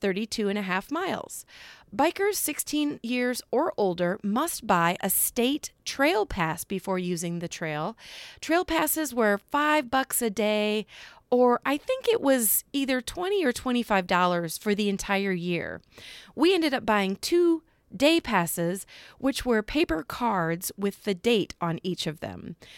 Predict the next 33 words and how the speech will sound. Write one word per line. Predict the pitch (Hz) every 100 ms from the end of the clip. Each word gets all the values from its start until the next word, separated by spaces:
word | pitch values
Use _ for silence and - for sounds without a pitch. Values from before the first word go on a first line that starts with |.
| - -
and | - 220 208
we | 233
simply | - 285 262 240
fastened | 220 208 202 226 208
them | 185 180
to | - - 190 185
our | - 196
handlebars. | 240 302 208 - - - - _ _ _ _ _ _
So | - - 359
the | 311
most | 302 440 - -
famous | 311 320 311
features | - 202 - 180 170
of | 214 180
the | 208 -
Elroy | 190 185 185
Sparta | - 190 180 175
State | - 180 170
Trail | - 175 170 185 240 240 -
are | 185 160 160 190
its | 202 185 -
three | - 247 285
tunnels | 294 - 311 294 180 92 - - -
constructed | - 240 - 285 - 339
to | - 330
ease | 202 196 196 -
the | 247
train's | - 185 185 196
passage | - 180 165 - 165 165 - - - -
through | 247 233
the | 220
rugged | 185 196 190
landscape. | 185 160 147 - 156 -